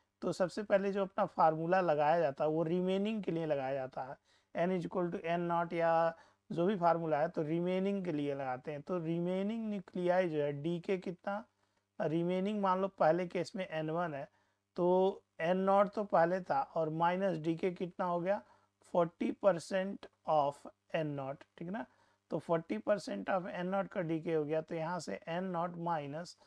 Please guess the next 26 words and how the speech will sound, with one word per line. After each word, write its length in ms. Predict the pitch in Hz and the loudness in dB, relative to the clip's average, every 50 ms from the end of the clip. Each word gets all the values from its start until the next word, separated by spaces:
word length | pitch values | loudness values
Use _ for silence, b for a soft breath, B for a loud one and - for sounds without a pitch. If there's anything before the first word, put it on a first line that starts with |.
| b b b b b - - | b b b b b -10 -8
ज़ीरो 480 | 156 143 143 143 151 170 180 196 214 | -6 -6 -4 -2 0 0 2 2 0
पॉइंट, 420 | 202 - - 208 196 202 202 190 180 | 0 0 0 0 0 0 -2 -2 0
यहाँ 260 | 185 160 160 151 139 | 0 0 0 0 -4
से 260 | - - 156 147 175 - _ _ _ _ _ _ _ _ _ _ _ _ _ _ _ _ _ _ _ _ _ _ b b b b b b b _ - | -6 -6 -6 -6 -6 -8 _ _ _ _ _ _ _ _ _ _ _ _ _ _ _ _ _ _ _ _ _ _ b b b b b b b _ -8
ज़ीरो 340 | 151 143 139 147 165 170 185 | -8 -4 -2 0 0 0 0
पॉइंट 380 | 180 - 190 175 180 185 170 - | 0 0 -2 -2 0 -2 -6 -8
फ़ोर 460 | - - - 170 165 165 180 190 196 _ _ _ _ _ _ _ _ _ _ _ _ - - | -8 -6 -2 0 2 2 2 0 -4 _ _ _ _ _ _ _ _ _ _ _ _ -4 -2
एन 140 | 175 175 165 | -2 0 0
नॉट, 280 | 156 143 139 156 185 - _ _ _ _ - | -2 -2 -4 -4 -6 -8 _ _ _ _ -8
ठीक 140 | - 165 160 | -6 -4 -2
है। 160 | 190 190 175 b b b b b b _ - | -4 -4 -6 b b b b b b _ -4
तो 60 | - | -2
यहाँ 240 | 160 160 170 185 175 | 0 2 2 2 0
से 120 | 156 190 | 2 2
आ 100 | 180 175 | 2 2
गया 220 | 175 175 185 190 180 | 2 2 2 2 2
ज़ीरो 400 | 160 143 147 151 165 170 185 190 | 0 -2 -2 0 2 2 0 0
पॉइंट 380 | 190 - 196 185 190 185 175 | -2 -2 -2 -2 -2 -4 -6
सिक्स 480 | - - - 247 247 208 - - - 330 _ _ - | -8 -8 -8 -8 -8 -8 -8 -12 -12 -14 _ _ -6
एन 160 | - 170 180 185 | -4 -2 -2 -2
नॉट, 380 | 175 156 139 139 160 165 - _ b b b b b b b b - 247 - | -2 -2 -2 -4 -4 -6 -8 _ b b b b b b b b -14 -8 -6
ठीक 120 | 180 175 | -4 -2
है, 100 | - - | 0 -2
बचा 420 | 175 143 139 165 165 - - 190 156 | -2 0 0 0 0 2 2 2 2
हुआ 320 | 147 139 143 143 139 131 | 2 0 -2 -4 -4 -4
है, 140 | 135 143 | -4 -6